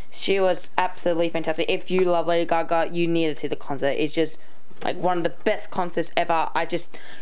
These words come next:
I think it might be out, they might release it out in three D, which will be absolutely awesome. I'll just be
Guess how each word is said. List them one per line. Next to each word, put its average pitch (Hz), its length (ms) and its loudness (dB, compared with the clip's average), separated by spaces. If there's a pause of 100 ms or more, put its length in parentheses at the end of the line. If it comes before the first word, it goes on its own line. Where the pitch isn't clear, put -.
(920)
I 170 80 2
think 180 240 0
it 185 260 0 (140)
might 180 320 2
be 170 280 2
out, 165 560 0 (140)
they 170 80 0
might 170 240 0 (560)
release 175 440 2
it 170 100 2
out 156 200 2
in 165 100 0
three 175 380 0
D, 165 400 2 (260)
which 180 180 2
will 185 80 2
be 170 320 0
absolutely 175 640 0 (100)
awesome. 175 760 2
I'll 160 200 0
just 160 260 -2
be 156 260 2